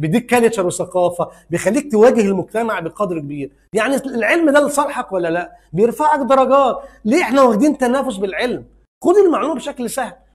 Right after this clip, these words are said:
ولما اجي اقول لك الارقام والحاجات دي موجودة، الحمد لله خلاص. ما لقيتهاش بقى يا عم اتخانق معايا بعدين، لكن مش من اولها كده تاخدها في صراع،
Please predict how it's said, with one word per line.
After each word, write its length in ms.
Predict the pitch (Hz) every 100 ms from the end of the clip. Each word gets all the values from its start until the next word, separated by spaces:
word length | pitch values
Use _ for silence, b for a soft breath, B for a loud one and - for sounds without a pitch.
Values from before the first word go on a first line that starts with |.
| -
ولما 260 | 185 226 330
اجي 100 | 302
اقول 220 | 294 240
لك 340 | 185 - - -
الارقام 480 | 214 208 - 330 262
والحاجات 320 | - 262 285
دي 60 |
موجودة، 560 | 277 247 254 294 285 - _ _ _
الحمد 400 | 175 - 240 214
لله 220 | 185 175 185
خلاص. 420 | 180 165 - -
ما 80 | 269
لقيتهاش 380 | 277 277 277
بقى 120 | 277 247
يا 40 |
عم 180 | 214 277
اتخانق 240 | - 285
معايا 220 | 226 240
بعدين، 420 | 247 208 269 240 - b b
لكن 200 | 170 185
مش 100 | 180
من 80 | 196
اولها 360 | 190 269 269
كده 160 | 262 254
تاخدها 300 | - 262 262
في 80 | -
صراع، 580 | 240 262 262 156 -